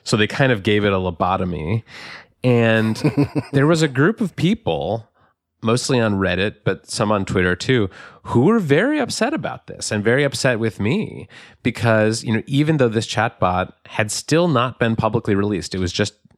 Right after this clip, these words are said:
available to sort of beta testers, um, and it was only a week old,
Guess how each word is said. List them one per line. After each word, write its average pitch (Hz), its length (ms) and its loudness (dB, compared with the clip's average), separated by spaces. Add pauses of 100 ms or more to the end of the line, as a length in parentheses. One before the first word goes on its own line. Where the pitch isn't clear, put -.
(220)
available 98 480 2
to 87 360 -2
sort 92 160 -6
of 82 80 -10
beta 107 260 0
testers, 82 760 -6 (420)
um, 95 160 0
and 92 120 -2
it 110 40 4
was 113 160 2
only 143 200 4
a 110 100 2
week 120 320 0
old, 107 520 0